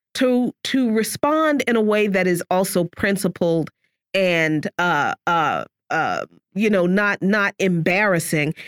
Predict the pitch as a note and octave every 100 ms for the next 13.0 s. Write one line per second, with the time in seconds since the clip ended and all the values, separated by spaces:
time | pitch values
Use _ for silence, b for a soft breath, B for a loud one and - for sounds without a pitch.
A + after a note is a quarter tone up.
0 | B - C4 B3+ F#3+ D#3+ A3+ C4+ C#4+ C4
1 | B3+ G#3+ F3+ G3+ - B3+ A#3+ - - -
2 | G3+ G3+ G3+ F3 E3+ - B3+ F4 G4 A#3+
3 | F3 D#3+ D#3 C#3+ D3 E3 G3 B3+ B3 A#3+
4 | B B D4+ G4 F4 D4 A3+ F3 - -
5 | C4+ C4+ C4+ G#3+ G3+ G#3+ G3+ F#3+ - -
6 | F#3 F#3 F#3 E3 F3 F3 - - - G3+
7 | A#3 A#3 G#3+ G3+ G3+ G3+ F#3 E3 F#3+ F#3+
8 | F#3 - E3+ D#3+ - - B B F#3+ E3+
9 | C3+ - C4+ A#3 A3 F3+ G3+ G3 F#3 F3+
10 | D3 E3+ E3 - B B F3+ - - A#3
11 | A#3 A3+ G#3 - A3 G#3 G#3 F#3 - G#3
12 | G3+ G3 F3+ F3 F#3+ F#3 F#3 F3+ F3